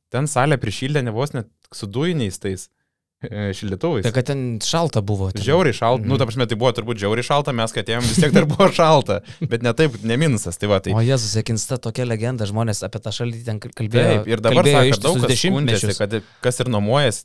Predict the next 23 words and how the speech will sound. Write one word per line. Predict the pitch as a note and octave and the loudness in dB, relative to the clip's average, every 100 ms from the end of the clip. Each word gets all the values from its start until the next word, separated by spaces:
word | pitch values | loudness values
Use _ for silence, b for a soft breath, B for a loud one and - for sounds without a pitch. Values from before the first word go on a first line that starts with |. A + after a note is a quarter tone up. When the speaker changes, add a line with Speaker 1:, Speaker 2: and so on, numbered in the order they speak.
| _ | _
Speaker 1:
tikisi | A#2+ - A2+ F#2 | -10 -8 -8 -6
šilto | - A2+ A#2 | -4 -2 -2
vandens, | G#2 G2+ G2 | 0 -2 -4
kartais | - G2+ G#2+ | -6 -8 -8
nėra | F#2+ F#2+ G#2+ G2+ | -6 -4 -4 -4
to | |
šilto | - G#2 F#2 F#2 | -6 -8 -8 -8
vandens, | F2+ F#2+ F#2 | -8 -8 -10
ten | F#2+ | -14
teisėjai | F#2 F#2 G#2 G#2+ | -12 -8 -6 -4
irgi, | G#2 G#2 G2 F#2+ _ | -4 -6 -8 -8 _
nu, | - G2 A2 G2 F2 _ | -14 -6 -4 -4 -8 _
Speaker 2:
O | - | -6
tai | G2+ | 0
Speaker 1:
teko | A2 | 2
Speaker 2:
dėl | A2+ | 4
to | C3+ | 4
Speaker 1:
girdėt. | |
Speaker 2:
reikia | C3+ C#3+ A2+ | 4 2 0
nugriaut, | G#2 G#2+ C#3+ F#3 C3 | 0 0 0 0 0
Speaker 1:
Ne, | |
Speaker 2:
negalima | A#2 C3+ F#3 G#3+ | 2 2 2 2
Speaker 1:
tiesiog | D3+ | 2